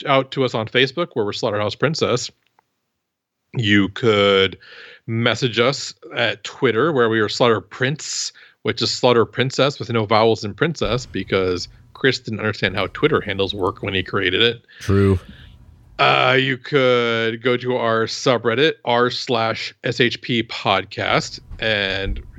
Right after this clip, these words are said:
Speaker 1: post a thread there. Um, other than that, you could talk to us in our Discord at discord dot slaughterhouseprincess dot com.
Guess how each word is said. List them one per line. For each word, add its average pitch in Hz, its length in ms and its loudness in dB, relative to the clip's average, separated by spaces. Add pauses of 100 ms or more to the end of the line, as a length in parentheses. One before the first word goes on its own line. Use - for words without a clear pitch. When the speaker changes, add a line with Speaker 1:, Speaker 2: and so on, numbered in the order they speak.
(200)
Speaker 1:
post 120 340 0
a 107 400 2
thread 107 360 0
there. 101 500 2 (1200)
Um, 90 720 0 (180)
other 170 220 4
than 139 200 4
that, 151 440 2
you 110 640 -6
could 110 360 0 (360)
talk 127 240 0
to 135 80 2
us - 100 -4
in 120 60 -4
our 101 100 -2
Discord 110 560 0
at 107 180 -4
discord 131 420 0
dot 135 160 0
slaughterhouseprincess 139 760 0
dot 147 220 0
com. 120 460 0